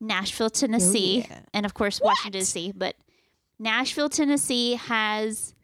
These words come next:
Speaker 1: the Hot Chicken Festival on fourth of July. That's right. Nashville is starting to
Speaker 2: I
Speaker 1: become
Speaker 2: just want
Speaker 1: really
Speaker 2: everybody
Speaker 1: festival.
Speaker 2: out there to know
Speaker 1: Yes.
Speaker 2: that Wilmington,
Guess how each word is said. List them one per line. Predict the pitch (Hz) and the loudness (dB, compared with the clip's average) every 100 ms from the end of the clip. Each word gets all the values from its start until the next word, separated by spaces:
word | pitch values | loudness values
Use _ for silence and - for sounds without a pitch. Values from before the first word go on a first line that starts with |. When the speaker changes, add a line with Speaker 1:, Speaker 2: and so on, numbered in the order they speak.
| _ _ _ | _ _ _
Speaker 1:
the | 226 214 | -2 -2
Hot | - 247 240 240 | -2 0 -2 -2
Chicken | - 262 226 214 190 | -2 -2 0 -4 -6
Festival | - 151 - - 185 147 175 - _ _ _ 196 | -4 -4 -2 -6 -2 -2 -2 -8 _ _ _ -6
on | 185 | -6
fourth | - 180 - | -4 -6 -4
of | 196 | -4
July. | 196 180 104 98 - - _ _ _ - | -2 -2 -2 -4 -8 -12 _ _ _ -8
That's | 170 180 - | -6 -4 -6
right. | 196 101 - - - | -6 -6 -10 -16 -4
Nashville | 226 208 220 - 226 202 | 0 0 0 -2 0 2
is | 214 | 0
starting | - 208 214 | 0 0 2
to | 208 | 0
Speaker 2:
I | |
Speaker 1:
become | - 226 | 2 0
Speaker 2:
just | 202 | 0
want | 214 190 | 0 0
Speaker 1:
really | 190 | 0
Speaker 2:
everybody | 190 185 180 175 170 | 2 2 2 0 0
Speaker 1:
festival. | 170 165 175 175 | 0 0 -2 -2
Speaker 2:
out | |
there | 175 165 160 | -2 -2 -4
to | - 180 | -4 0
know | 180 180 147 139 139 180 - _ _ - | 2 2 2 0 -2 -4 -10 _ _ -4
Speaker 1:
Yes. | 226 - 226 233 - | 0 2 0 -2 -6
Speaker 2:
that | 180 185 170 160 147 - - - - | 0 2 2 0 -2 -4 -12 -18 -12
Wilmington, | 190 202 247 269 226 214 208 226 185 180 | -4 0 0 0 0 0 2 2 2 0